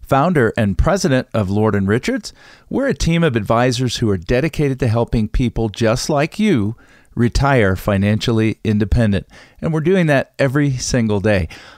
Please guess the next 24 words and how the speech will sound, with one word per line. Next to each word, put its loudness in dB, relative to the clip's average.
On 2
this 0
show, 2
we're 0
discussing 0
investing 0
and -2
planning 0
from -2
the 0
perspective -2
of -2
key -2
biblical -2
principles, -4
a -12
little -2
bit -4
different 0
way 2
of 0
looking 0
at 0
money. 0